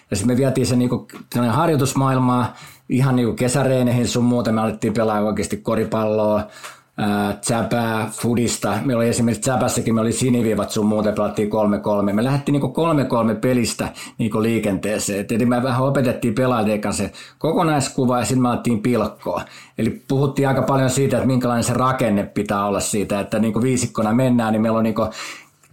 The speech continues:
puhutaan kenttätasapainossa, että me ollaan koko aika lähellä.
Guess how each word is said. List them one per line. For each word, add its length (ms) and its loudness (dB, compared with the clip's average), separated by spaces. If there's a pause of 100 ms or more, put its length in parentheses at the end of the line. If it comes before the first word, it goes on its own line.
(280)
puhutaan 320 0
kenttätasapainossa, 920 0
että 120 -4
me 40 2
ollaan 160 0
koko 340 0
aika 240 0
lähellä. 460 -2